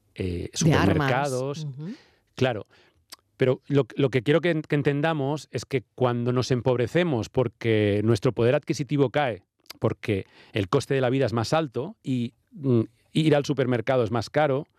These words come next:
Speaker 1: pagar el agua y la electricidad es más caro, hay alguien del otro lado que se está enriqueciendo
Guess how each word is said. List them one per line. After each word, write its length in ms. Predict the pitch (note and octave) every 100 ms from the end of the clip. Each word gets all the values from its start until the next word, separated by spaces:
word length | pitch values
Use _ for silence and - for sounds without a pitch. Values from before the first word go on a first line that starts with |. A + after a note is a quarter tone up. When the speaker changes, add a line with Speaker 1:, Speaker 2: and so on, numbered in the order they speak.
| _ _ -
Speaker 1:
pagar 260 | G#2+ A#2
el 140 | B2 B2
agua 180 | A#2+
y 40 | A#2
la 40 |
electricidad 360 | A2 A2+ G#2 A#2+
es 60 |
más 200 | B2 B2
caro, 320 | - C#3+ C#3+ - _ - _ _ _ _ _ _
hay 220 | - C#3+ D#3
alguien 460 | E3+ D3 D#3 F#3+ _ _ -
del 200 | B2 C3+
otro 200 | C#3+ D#3
lado 380 | D3 C3 D3 -
que 100 | -
se 80 | A#2+
está 160 | A#2+ B2+
enriqueciendo 800 | C3 C#3 A2+ - A#2 G#2+ F#2